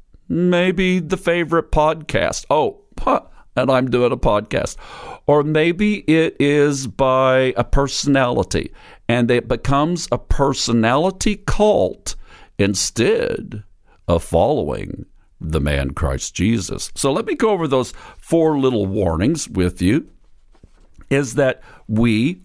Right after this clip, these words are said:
or someone removes themselves from the community of believers. They make themselves in a special category of elitism, and they go, "Yeah, but I've already gone to church for so long. I've already heard everything anyway,"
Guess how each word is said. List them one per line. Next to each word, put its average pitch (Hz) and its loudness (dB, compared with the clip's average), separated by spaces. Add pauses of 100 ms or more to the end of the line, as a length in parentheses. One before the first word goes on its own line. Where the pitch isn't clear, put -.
(100)
or 107 4
someone 117 -2 (320)
removes 160 0
themselves 160 0 (340)
from 123 -2
the 127 -2
community 139 2
of 135 0
believers. 131 -2 (380)
They 113 2
make 113 0
themselves 165 0
in 117 0
a 107 0
special 123 -2
category 120 2
of 104 2
elitism, 120 -2 (460)
and 120 0
they 131 2
go, 127 0
"Yeah, 196 0
but 240 0
I've 254 2
already 175 2
gone 107 2
to 98 -8
church 98 -2
for 101 -4
so 117 2
long. 104 0
I've 247 0
already 92 0
heard 101 2
everything 85 -2
anyway," 98 -2